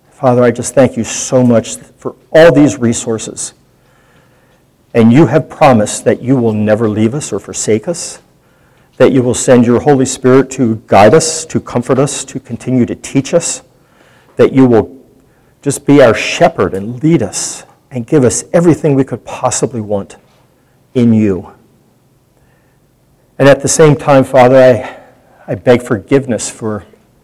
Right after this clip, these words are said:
rejecting that truth, for walking my own way, for renouncing you, for acting like the world. Father, I pray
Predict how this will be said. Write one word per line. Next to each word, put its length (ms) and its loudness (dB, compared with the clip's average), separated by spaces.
rejecting 560 -2
that 160 -8
truth, 400 -8
for 180 0
walking 380 4
my 140 4
own 240 0
way, 320 -2
for 240 0
renouncing 640 2
you, 320 -4
for 300 -4
acting 340 -2
like 220 -2
the 80 -8
world. 400 -10
Father, 300 4
I 40 6
pray 400 4